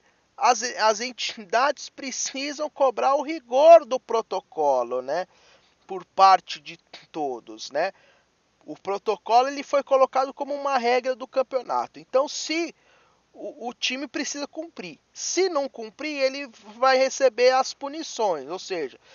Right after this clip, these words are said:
se não tiver o jogador suficiente, vai tomar W O.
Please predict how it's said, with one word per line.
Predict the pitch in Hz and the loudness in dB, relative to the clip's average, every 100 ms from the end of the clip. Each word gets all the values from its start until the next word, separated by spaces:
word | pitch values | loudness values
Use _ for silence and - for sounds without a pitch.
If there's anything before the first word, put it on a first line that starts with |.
| - - | -20 -18
se | 214 | -14
não | 214 | -10
tiver | 185 208 180 196 | -8 -6 0 2
o | 185 | 2
jogador | 175 185 185 175 180 | 0 2 4 4 -2
suficiente, | - - 160 170 - 202 254 294 226 180 | -8 -14 -16 -16 -14 -6 0 0 0 -4
vai | 170 | -6
tomar | 180 196 196 196 | -4 -6 -4 -4
W | 202 233 220 277 262 | 0 0 0 -6 2
O. | 196 147 | 4 4